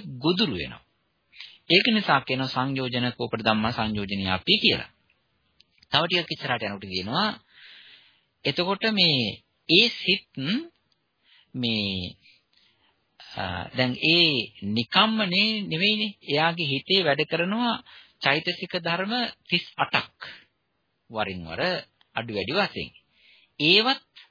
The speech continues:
සංයෝජනීය විප්පයුත්ත ධර්ම හැටියට තමයි එතනදි සලකන්නේ. ඊළඟට කියනවා මේ සංයෝජන විප්පයුත්ත ධර්ම කියලා උද්දච්ච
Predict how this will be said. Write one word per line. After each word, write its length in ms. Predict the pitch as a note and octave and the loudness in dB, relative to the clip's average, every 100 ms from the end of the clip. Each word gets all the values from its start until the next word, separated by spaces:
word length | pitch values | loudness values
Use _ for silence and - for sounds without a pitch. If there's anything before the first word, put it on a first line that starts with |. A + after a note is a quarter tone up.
| _ _ | _ _
සංයෝජනීය 1000 | - D3 F3 F#3 F#3 F3+ F3 E3+ F3 A3+ B3+ - _ | -2 0 0 -2 -4 -4 -4 -2 2 2 2 -4 _
විප්පයුත්ත 640 | A#2+ D3 - G3+ G3+ F#3+ | -4 -4 0 0 0 -2
ධර්ම 320 | F3+ E3 D3+ D3+ | -2 0 0 2
හැටියට 340 | D3 D3 D3 | 0 0 -4
තමයි 320 | C#3 C3+ G#3 C4 | -4 -2 -2 -2
එතනදි 400 | D3 - C#3+ G3 | -4 -4 -4 -6
සලකන්නේ. 540 | - G2+ - - - _ _ _ _ _ _ - - - - _ _ _ _ - | -2 -2 -2 -10 -10 _ _ _ _ _ _ -20 -20 -20 -20 _ _ _ _ 0
ඊළඟට 440 | F3+ B3 B3 G#3+ G3 | 2 4 2 0 -2
කියනවා 540 | F3 D3+ C3 B2 G#3+ | -2 0 0 -2 -2
මේ 560 | C4+ E3 C3+ A2+ F#2+ F2 - - - _ _ _ _ _ _ _ | 0 2 2 0 -2 -4 -12 -20 -20 _ _ _ _ _ _ _
සංයෝජන 800 | - - D3 F#3+ A#3 A#3+ A3+ C4 A#3+ | -10 2 2 2 0 -2 -4 -4 -4
විප්පයුත්ත 640 | C3+ C#3+ - - C#4 C4+ - | -6 -8 -6 -4 -4 -4 -6
ධර්ම 320 | G#3+ F3+ F3+ F3 | 0 0 0 -4
කියලා 480 | - F3 C4 C4 - _ - | -4 -2 -2 -4 -10 _ -10
උද්දච්ච 520 | D#3 F3+ A#3 A#3+ | -8 0 2 2